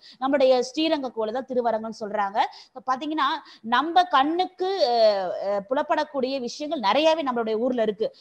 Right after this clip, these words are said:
ஒண்ணு மலைக்கோட்டை, அடுத்தது ஸ்ரீரங்க கோயில், இன்னும் நிறைய கோயில்ல இருக்கு, நம்ம சொல்லிக்கொண்டே போகலாம். அப்ப நம்மளுடைய தமிழர்கள்,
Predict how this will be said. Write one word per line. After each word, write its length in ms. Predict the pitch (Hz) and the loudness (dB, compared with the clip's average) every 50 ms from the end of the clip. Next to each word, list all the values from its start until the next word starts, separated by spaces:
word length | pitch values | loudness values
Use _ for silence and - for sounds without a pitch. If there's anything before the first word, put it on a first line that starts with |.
| - - - | -16 -8 -6
ஒண்ணு 240 | 226 226 240 226 | -4 -4 -2 -2
மலைக்கோட்டை, 480 | 214 208 220 233 - 254 247 240 - 247 | -2 0 -2 -2 0 -2 -2 0 0 0
அடுத்தது 400 | 226 208 208 208 - 220 226 240 233 | 0 0 0 -2 -4 0 2 2 2
ஸ்ரீரங்க 440 | 233 - - 247 247 240 233 233 226 | 2 0 -4 -2 0 0 0 -2 -2
கோயில், 300 | 220 240 226 226 240 233 | 0 0 0 0 0 0
இன்னும் 240 | 214 233 269 277 269 220 | -2 -4 -4 -4 -2 -2
நிறைய 260 | 226 240 285 302 302 | 0 0 0 0 0
கோயில்ல 260 | 294 254 247 240 233 | 2 0 2 2 0
இருக்கு, 240 | 220 226 226 - 247 | -2 -2 -6 -8 -8
நம்ம 220 | 214 214 180 180 226 | -10 -12 -18 -16 -12
சொல்லிக்கொண்டே 420 | 240 254 - - 277 254 269 269 | -12 -10 -6 -4 -2 -2 -2 -2
போகலாம். 380 | 269 226 202 196 190 165 - _ _ _ _ _ _ _ _ _ _ _ _ _ _ - | 0 -2 -2 -2 -2 -6 -6 _ _ _ _ _ _ _ _ _ _ _ _ _ _ -16
அப்ப 240 | 196 175 - 220 202 196 - - - - - - | -14 -8 -4 -4 -4 -4 -4 -10 -20 -20 -14 -8
நம்மளுடைய 380 | 240 277 339 427 381 320 285 247 | -8 -6 -4 -4 -4 -4 -4 -2
தமிழர்கள், 520 | - 233 233 254 254 240 240 220 226 226 | -4 -4 -2 -2 -2 0 2 2 2 0